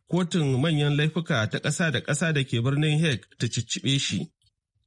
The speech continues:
Firaminista Benjamin Netanyahu yau ɗinnan Litini ya ce ƙasar Isra'ila na shirin fara zirga-zirgar jirgin sama kai tsaye da haɗaɗɗiyar daular Larabawa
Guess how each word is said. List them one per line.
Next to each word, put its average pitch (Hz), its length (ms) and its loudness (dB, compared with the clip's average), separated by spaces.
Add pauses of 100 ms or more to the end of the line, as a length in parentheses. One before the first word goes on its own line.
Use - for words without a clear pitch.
(160)
Firaminista 180 680 2
Benjamin 165 440 2
Netanyahu 131 720 0
yau 156 200 0
ɗinnan 160 320 2
Litini 110 580 0 (300)
ya 147 180 2
ce - 200 -2
ƙasar 175 340 -2
Isra'ila 143 720 0
na 113 140 2
shirin 143 340 0
fara 147 240 2
zirga-zirgar 120 880 2
jirgin 156 460 2
sama 160 260 2
kai 165 180 0
tsaye 139 460 0
da 117 120 2
haɗaɗɗiyar 147 560 0
daular 156 300 2
Larabawa 104 800 2